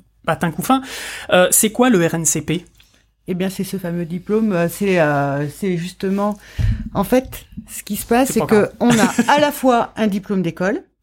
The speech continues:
Speaker 2: pour la fin de, du cursus de la formation.
Speaker 1: Ouais.
Speaker 2: C'est-à-dire qu'on va remettre aux étudiants qui ont été, euh, fiables, qui étaient, qui ont été présents, sur lesquels on a pu compter.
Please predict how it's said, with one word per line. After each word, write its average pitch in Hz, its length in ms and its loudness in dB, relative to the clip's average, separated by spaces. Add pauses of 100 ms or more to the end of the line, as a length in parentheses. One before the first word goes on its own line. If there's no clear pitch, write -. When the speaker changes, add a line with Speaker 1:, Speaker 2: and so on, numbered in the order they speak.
(1000)
Speaker 2:
pour 190 120 0
la 170 120 2
fin 190 180 -6
de, 165 240 -6
du 160 120 -8
cursus 185 380 -12
de 170 60 -8
la 165 80 -6
formation. 175 640 -8 (160)
Speaker 1:
Ouais. 147 260 -2 (100)
Speaker 2:
C'est-à-dire 202 840 2
qu'on 214 160 -2
va 208 140 4
remettre 214 500 2
aux 180 40 -4
étudiants 196 540 0
qui 196 200 -4
ont 180 80 -2
été, 175 360 -4
euh, 127 140 -4 (120)
fiables, 156 1000 0
qui 170 200 -12
étaient, 151 280 -10 (200)
qui - 80 -8
ont 156 80 -2
été 151 160 2
présents, 175 560 -2
sur 175 140 -10
lesquels 160 280 -8
on 165 100 -6
a 156 80 -8
pu - 180 -20 (220)
compter. 185 520 -2